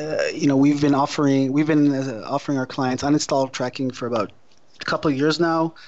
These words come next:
um, and it is, uh, definitely a problem. Uh, marketers are looking for ways to, to kinda, like, overcome that.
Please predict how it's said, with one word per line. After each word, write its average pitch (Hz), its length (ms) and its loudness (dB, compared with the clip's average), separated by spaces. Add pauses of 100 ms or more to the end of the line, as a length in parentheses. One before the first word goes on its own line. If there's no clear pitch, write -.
(340)
um, 123 880 -4
and 123 640 0 (200)
it 131 140 -2
is, 131 760 0 (120)
uh, 123 160 2
definitely 127 680 -2 (140)
a 123 40 -10
problem. 147 640 0 (560)
Uh, 123 340 0
marketers 135 420 0
are 131 80 2
looking 127 280 -4
for 127 160 -8
ways 120 300 -2
to, 110 500 -4
to 113 400 -2
kinda, 131 180 0
like, 110 300 0
overcome 135 420 0
that. 180 340 0